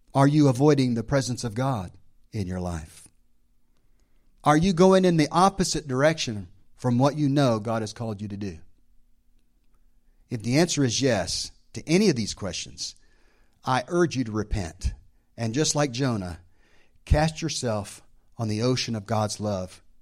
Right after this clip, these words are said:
and forgiveness. The moment you surrender, the stormy seas will calm, and his peace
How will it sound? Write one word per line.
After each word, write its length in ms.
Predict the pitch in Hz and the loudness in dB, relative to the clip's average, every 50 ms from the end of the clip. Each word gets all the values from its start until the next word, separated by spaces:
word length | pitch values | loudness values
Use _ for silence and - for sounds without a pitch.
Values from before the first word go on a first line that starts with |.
| _ _ _ _ | _ _ _ _
and 160 | 107 95 87 | -12 -12 -10
forgiveness. 680 | - 98 87 80 87 90 - 57 - - - - - - _ _ - - _ - - _ - _ _ _ _ _ _ _ _ _ _ _ _ _ _ _ _ _ _ _ _ _ _ _ _ _ _ _ _ _ _ _ _ _ _ _ | -10 -12 -12 -10 -12 -12 -14 -16 -14 -12 -10 -10 -12 -14 _ _ -20 -20 _ -20 -20 _ -20 _ _ _ _ _ _ _ _ _ _ _ _ _ _ _ _ _ _ _ _ _ _ _ _ _ _ _ _ _ _ _ _ _ _ _
The 100 | 123 127 | -2 2
moment 360 | 135 156 170 180 190 190 165 | 4 6 6 6 6 4 2
you 120 | 170 170 | 0 0
surrender, 640 | 160 - - 156 147 139 127 113 98 90 85 82 90 - - - _ - 110 | 0 0 0 0 0 0 0 -2 -4 -6 -8 -12 -16 -20 -20 -20 _ -8 -6
the 60 | 107 | -4
stormy 420 | - - - 143 127 120 117 117 | -4 -2 -2 -2 -2 -2 -2 -2
seas 460 | 110 - - 123 107 95 92 - - - | -2 -2 -2 -2 -4 -4 -4 -6 -8 -8
will 80 | 98 | -12
calm, 420 | - - - 104 92 82 80 76 - _ _ _ - - - - _ _ _ - | -12 -10 -8 -8 -8 -8 -10 -14 -18 _ _ _ -20 -20 -20 -20 _ _ _ -8
and 140 | 104 101 104 | -6 -6 -4
his 120 | 101 - | -6 -8
peace 540 | - - 151 127 104 92 - - - - | -8 -6 -6 -6 -4 -6 -8 -10 -10 -12